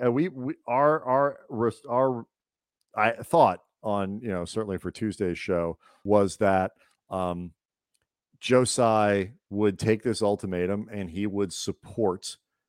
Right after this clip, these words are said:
Steve Nash and Sean Marks, and they would go from there. And later in the day, bef-, you know, after we had finished recording, that's what happened. Joe Tsai tweeted out, you know, "I'm s-, I, I'm, I'm supporting our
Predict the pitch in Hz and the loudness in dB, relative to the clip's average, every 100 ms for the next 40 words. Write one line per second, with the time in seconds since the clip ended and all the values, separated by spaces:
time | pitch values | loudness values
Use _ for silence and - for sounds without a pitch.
0 | _ _ _ _ - - 120 107 95 92 | _ _ _ _ -16 -4 2 2 4 2
1 | 90 85 - - _ _ 101 95 92 90 | 0 -6 -12 -18 _ _ -10 -6 -6 -6
2 | - 110 92 95 107 78 76 - - - | -4 -2 0 4 4 4 -4 -12 -14 -18
3 | _ _ _ 95 95 92 92 90 95 90 | _ _ _ -6 -2 0 0 2 2 2
4 | 85 85 95 87 71 - 92 87 87 90 | 0 -4 -4 -4 -6 -4 0 0 0 2
5 | 101 104 95 87 131 110 85 85 87 - | 4 4 4 4 4 6 4 0 -6 -8
6 | 110 80 95 90 - 90 90 76 80 - | -8 -6 -4 -6 -4 -4 -4 -6 -6 -2
7 | 95 - - 120 110 82 - _ _ _ | -2 -4 -4 2 2 0 -8 _ _ _
8 | _ _ _ 143 113 104 98 104 85 87 | _ _ _ 6 6 6 4 4 4 0
9 | 71 - _ - 107 98 107 98 95 98 | -4 -14 _ 0 2 2 2 2 0 -4
10 | 95 87 95 92 90 95 82 80 - - | -4 0 0 0 -4 -8 -10 -10 -12 -12
11 | 90 87 87 87 85 85 90 - 104 98 | -10 -6 -6 -6 -10 -8 -10 0 2 2
12 | 90 87 85 80 _ _ _ _ _ _ | 2 -4 -8 -12 _ _ _ _ _ _
13 | _ 98 95 98 87 82 82 | _ 4 6 6 4 -2 -8